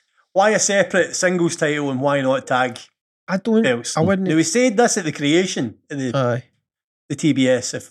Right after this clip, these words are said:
Speaker 1: if I remember correctly.
Speaker 2: Aye, I would have rather it was, at that time, I would have rather had the tag titles, but I think now I wouldn't, I wouldn't recommend taking a backward step. I wouldn't take a belt away. Um,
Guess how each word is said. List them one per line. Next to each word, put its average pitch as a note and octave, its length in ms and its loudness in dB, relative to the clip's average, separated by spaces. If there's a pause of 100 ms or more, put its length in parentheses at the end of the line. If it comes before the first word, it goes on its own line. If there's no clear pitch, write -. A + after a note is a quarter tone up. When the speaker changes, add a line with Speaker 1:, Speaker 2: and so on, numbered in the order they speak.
Speaker 1:
if C#3 140 -4
I C#3 40 2
remember B2+ 320 0
correctly. B2 380 -4
Speaker 2:
Aye, B2 300 0
I A#2 40 -6
would B2+ 100 -2
have B2+ 160 0
rather D#3 280 4
it B2 80 -4
was, C3 400 -2
at - 140 -2
that D#3+ 240 0
time, C3+ 220 -2
I B2 40 0
would A#2+ 100 -4
have A#2+ 140 -4
rather A#2+ 260 0
had A#2 180 -4
the A#2 80 -6
tag B2 260 -2
titles, C3 280 -2 (140)
but B2+ 300 0 (160)
I C#3 60 -4
think D#3 260 -2
now C3 160 0
I C#3+ 120 2
wouldn't, C3 680 0
I - 40 -2
wouldn't B2+ 420 2
recommend A#2 480 0
taking A#2 160 -2
a A2 60 -4
backward A2+ 320 0
step. - 400 -2 (140)
I - 40 -4
wouldn't B2+ 180 2
take B2+ 160 -4
a A#2 40 -2
belt A#2+ 220 0
away. A#2 280 2 (1900)
Um, A2 680 0